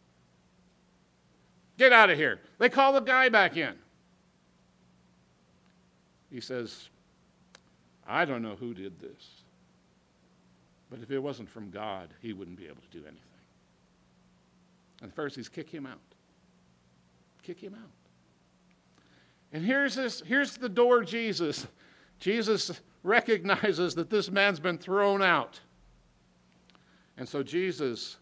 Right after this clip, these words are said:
comes to him and he says, "Do you believe in the Son of Man?"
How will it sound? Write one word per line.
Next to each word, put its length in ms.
comes 380
to 160
him 300
and 80
he 60
says, 200
"Do 100
you 140
believe 640
in 140
the 80
Son 560
of 180
Man?" 600